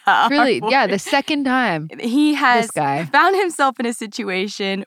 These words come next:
Speaker 1: put himself in a situation where he is in the presence of a king again, and he has his wife with him.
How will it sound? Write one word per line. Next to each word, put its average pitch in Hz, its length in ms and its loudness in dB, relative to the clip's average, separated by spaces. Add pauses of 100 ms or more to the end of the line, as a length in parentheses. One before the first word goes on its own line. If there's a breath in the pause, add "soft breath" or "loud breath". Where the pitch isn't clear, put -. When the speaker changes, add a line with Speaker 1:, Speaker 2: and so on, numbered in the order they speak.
Speaker 1:
put 262 280 0
himself 208 420 -2
in 190 60 -6
a 185 40 -8
situation 175 840 -6 (380 loud breath)
where 220 220 0
he 269 560 -2
is 226 360 -4
in 240 280 0
the 214 100 -4
presence 214 400 -4
of 208 140 -6
a 208 60 -8
king 165 600 -8 (300 soft breath)
again, 226 600 0 (440 soft breath)
and 220 320 0
he 262 300 0
has 254 220 0
his 294 160 -4
wife 226 300 0
with 190 200 -6
him. 180 300 -4